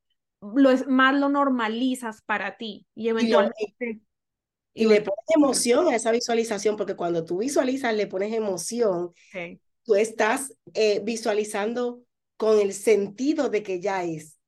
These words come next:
Speaker 2: y entonces ya no hay diferencia. Y
Speaker 1: Así
Speaker 2: cuando
Speaker 1: es.
Speaker 2: eso ocurre, es como que, "Wow, yo estuve aquí",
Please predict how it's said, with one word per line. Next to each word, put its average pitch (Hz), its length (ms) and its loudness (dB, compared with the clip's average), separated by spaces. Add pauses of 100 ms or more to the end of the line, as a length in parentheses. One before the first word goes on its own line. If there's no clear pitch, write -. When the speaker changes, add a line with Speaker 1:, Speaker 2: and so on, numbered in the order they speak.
Speaker 2:
y 202 140 2
entonces 208 560 -4
ya 196 180 0
no 233 160 -2
hay 233 160 0
diferencia. 208 920 -6 (520)
Y 226 200 -2
Speaker 1:
Así 214 80 -8
Speaker 2:
cuando 202 400 2 (160)
Speaker 1:
es. 196 80 -12
Speaker 2:
eso - 260 -2
ocurre, 220 800 2 (380)
es 196 140 -6
como 240 280 0
que, 202 140 -2
"Wow, 208 440 2
yo 202 140 4
estuve 285 320 0
aquí", 240 600 -2